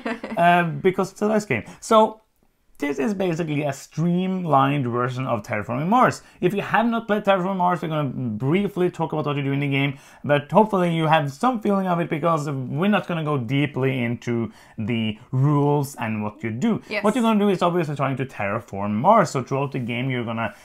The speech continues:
Speaker 2: try to make different parameters of Mars go up. So you're gonna try to flip these ocean tiles. You're gonna try to get them more, um, warmth, more temperature, better temperature, and more oxygen so that you can actually live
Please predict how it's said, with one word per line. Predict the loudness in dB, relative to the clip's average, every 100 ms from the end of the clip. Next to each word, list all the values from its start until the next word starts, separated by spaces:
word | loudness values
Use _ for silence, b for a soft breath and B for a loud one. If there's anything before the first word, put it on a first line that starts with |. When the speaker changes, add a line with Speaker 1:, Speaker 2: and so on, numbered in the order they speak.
| B
Speaker 2:
try | 0 2 2 -2 -4
to | -2 -2 -4 B -12
make | -6 -4 -4 -6
different | -6 -6 -4
parameters | -2 0 -2 -2 -2
of | -2
Mars | 0 0 -2 -6
go | -6 -6 2
up. | 2 2
So | -2
you're | -4
gonna | -4 -4
try | -4 -6
to | -6 -6 -8 B _
flip | -10 -6 -6 -6
these | -8 -8 -2
ocean | 0 0 0 -2
tiles. | 2 2 2 0 -2
You're | -4
gonna | -4
try | -4 -4
to | -4 -6 -8 B B B -4
get | -4 -2
them | -2 -2
more, | -2 -4
um, | -4 -6 -8 -8 -8 -2
warmth, | 2 4 4 0
more | 0 0 -2 -4
temperature, | -2 -4 -4 -6
better | -2 -2 -2
temperature, | -6 -4 -4 -4
and | -2 -2
more | -4 -2
oxygen | -4 -2 -4 -4 -4
so | -8
that | -8
you | -8
can | -8
actually | -10 -8 -8 -8 -8
live | -10 -8 -8